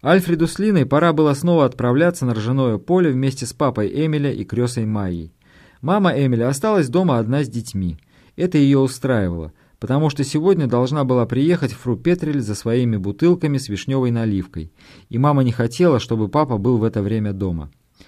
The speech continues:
«Хорошо бы поскорее убрать эти бутылки», думала мама, хлопача на кухне. Фру Петрель должна была вот-вот подъехать, и мама ожидала с минуты на минуту услышать стук колес на проселочной дороге.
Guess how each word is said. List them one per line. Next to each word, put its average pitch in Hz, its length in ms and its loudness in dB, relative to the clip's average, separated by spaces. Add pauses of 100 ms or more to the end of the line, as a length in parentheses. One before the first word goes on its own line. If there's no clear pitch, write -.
(120)
«Хорошо 160 400 0
бы 170 100 0
поскорее 151 560 2
убрать 123 380 2
эти 104 160 -4
бутылки», 123 600 -2 (220)
думала 113 460 0
мама, 110 320 0
хлопача 98 500 -4
на 110 140 -2
кухне. 82 440 -10 (440)
Фру 139 240 0
Петрель 143 460 2
должна 135 380 0
была 135 220 2
вот-вот 120 420 -2
подъехать, 120 680 -4 (320)
и 113 100 -4
мама 185 300 2
ожидала 143 400 0
с 139 80 -10
минуты 170 360 -2
на 139 80 -2
минуту 135 400 0
услышать 120 460 -4
стук 120 260 -6
колес 151 440 0 (260)
на 101 80 -8
проселочной 120 640 -2
дороге. 98 480 -4